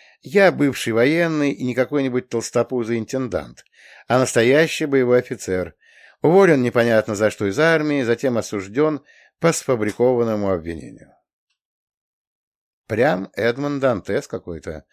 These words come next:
ну тот, что граф Монте-Кристо. Один раз мне уже удалось сбежать с каторги.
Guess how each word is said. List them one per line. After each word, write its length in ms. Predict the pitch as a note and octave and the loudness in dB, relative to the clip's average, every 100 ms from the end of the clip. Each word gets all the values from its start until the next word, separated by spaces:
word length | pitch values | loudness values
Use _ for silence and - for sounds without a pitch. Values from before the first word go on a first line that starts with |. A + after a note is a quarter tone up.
| - - - - | -20 -20 -12 -2
ну 160 | D#3 | 2
тот, 240 | D3+ G2+ - | 4 2 0
что 260 | - F#2+ | -2 -2
граф 300 | F2 G#2+ - | 2 0 0
Монте-Кристо. 640 | F2+ E2+ G#2 E2 - - - _ _ _ _ _ _ _ _ _ _ _ _ _ _ | -6 -8 -8 -10 -14 -20 -20 _ _ _ _ _ _ _ _ _ _ _ _ _ _
Один 320 | G#2+ A#2+ C3+ | -4 0 2
раз 320 | C3 C3+ A#2+ A#2+ | 4 4 2 -2
мне 140 | B2 | -4
уже 160 | A#2+ B2+ | -2 -2
удалось 460 | B2 C#3 E3+ D#3+ | 0 -2 -2 -6
сбежать 340 | F#2 F2 F2 - | -8 -8 -8 -10
с 40 | |
каторги. 560 | - E2+ E2+ D#2+ D#2+ | -12 -10 -12 -12 -14